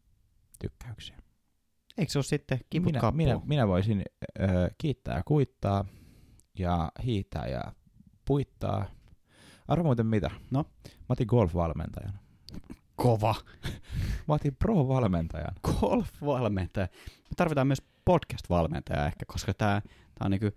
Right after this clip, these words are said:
Speaker 2: ker-, kerras toiseen kauheata paskaa.
Speaker 1: Onkohan olemassa jotain tämmöstä P G A, P G A Golf Tour podcast-valmentajaa?
Speaker 2: Ehkä. En tiedä. Jos meidän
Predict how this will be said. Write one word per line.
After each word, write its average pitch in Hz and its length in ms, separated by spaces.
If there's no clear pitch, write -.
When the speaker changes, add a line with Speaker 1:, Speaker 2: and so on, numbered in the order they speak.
Speaker 2:
ker-, 117 300
kerras 117 220
toiseen 85 300
kauheata 87 320
paskaa. - 500
Speaker 1:
Onkohan 113 420
olemassa 90 360
jotain 82 180
tämmöstä 80 400
P - 80
G 73 40
A, 73 180
P - 100
G 73 40
A 80 40
Golf 73 280
Tour 78 180
podcast-valmentajaa? - 1000
Speaker 2:
Ehkä. 165 300
En 123 120
tiedä. 113 260
Jos 127 200
meidän 110 320